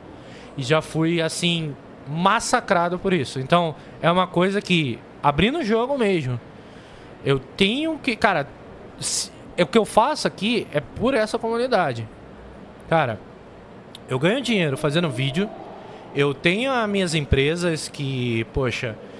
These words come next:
eu tenho a Street Bots, que hoje não ganha um real, só gasta. Eu tenho o Escorrega o Preço, que é, já, já tem mais de dois anos no mercado e, cara, já é uma empresa que fatura bastante, entendeu? Eu tenho meu jogo,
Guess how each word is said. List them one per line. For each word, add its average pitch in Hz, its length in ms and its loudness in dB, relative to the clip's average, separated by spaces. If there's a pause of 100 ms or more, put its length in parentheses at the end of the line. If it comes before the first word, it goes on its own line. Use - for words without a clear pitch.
(120)
eu 120 80 -4
tenho 156 200 2
a - 20 2
Street 156 320 -4
Bots, 143 340 2
que 143 140 0
hoje 156 180 2
não 151 100 0
ganha 139 240 2
um 151 140 0
real, 175 480 0 (220)
só - 440 2
gasta. 147 560 0 (480)
Eu 151 80 0
tenho 190 120 2
o - 20 2
Escorrega 170 320 2
o 151 40 -6
Preço, 151 520 0 (180)
que - 80 -2
é, 139 320 2
já, 131 380 2
já 123 160 0
tem 139 300 0
mais 131 320 0
de 175 80 -6
dois 151 180 2
anos 151 220 0
no 143 80 0
mercado 139 500 2
e, - 20 0
cara, 123 300 2
já 131 140 2
é - 20 0
uma 147 140 0
empresa 131 320 -2
que - 80 -16
fatura 151 500 0
bastante, 139 580 -2 (720)
entendeu? 131 300 -2 (500)
Eu 147 100 4
tenho 170 220 2
meu 165 240 2
jogo, 170 480 0